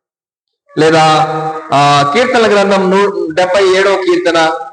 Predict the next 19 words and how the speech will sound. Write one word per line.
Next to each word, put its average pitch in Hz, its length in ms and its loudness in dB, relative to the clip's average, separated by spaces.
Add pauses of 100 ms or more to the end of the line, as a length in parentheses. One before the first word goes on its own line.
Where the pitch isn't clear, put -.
(480)
కీర్తన 185 300 2
గ్రంథం 170 360 2
డెబ్బై 165 560 0 (380)
ఏడవ 170 360 2
కీర్తన 156 500 2
రెండవ 170 300 2
వచనం. 156 640 0 (1160)
"నా 208 80 0
ఆపత్కాలమందు 262 1160 2
నేను 185 560 0
ప్రభువుని 269 580 0
వెతికితిని, 208 800 0 (320)
రాత్రివేళ 202 680 2
నా 185 140 2 (180)
చెయ్యి 202 200 0
వెనుకకు 196 580 -2
తీయకుండా 190 720 0 (400)
చాచబడి 254 680 0
ఉన్నది, 240 760 0